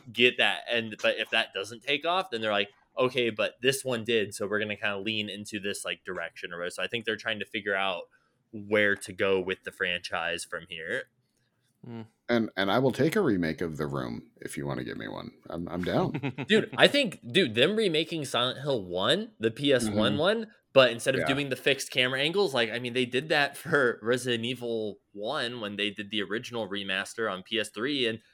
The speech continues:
Speaker 1: that's what started the whole thing. So it's like, dude, do that for Silent Hill. Like, put it into, you know,
Speaker 3: Well,
Speaker 1: no one
Speaker 3: also
Speaker 1: wants to play the P S one one anymore.
Speaker 3: Also, Shattered Memories in a lot of ways was just a Silent Hill one remake.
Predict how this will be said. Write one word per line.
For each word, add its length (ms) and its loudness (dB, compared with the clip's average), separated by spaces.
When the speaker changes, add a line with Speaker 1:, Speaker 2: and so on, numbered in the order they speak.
Speaker 1:
that's 220 2
what 100 -2
started 420 -2
the 120 0
whole 360 -6
thing. 380 -2
So 160 0
it's 100 0
like, 120 6
dude, 160 -4
do 180 -2
that 320 2
for 120 -4
Silent 440 -6
Hill. 300 -4
Like, 320 -2
put 180 -2
it 140 0
into, 640 -2
you 140 -12
know, 100 -4
Speaker 3:
Well, 260 10
Speaker 1:
no 160 0
one 240 -2
Speaker 3:
also 220 6
Speaker 1:
wants 100 6
to 60 -16
play 240 -4
the 120 -16
P 180 -6
S 160 -6
one 220 -8
one 160 -10
anymore. 460 -6
Speaker 3:
Also, 240 2
Shattered 400 6
Memories 440 4
in 80 0
a 80 -2
lot 220 2
of 80 0
ways 380 0
was 140 -2
just 240 -2
a 40 -6
Silent 380 0
Hill 160 -2
one 200 -4
remake. 520 -8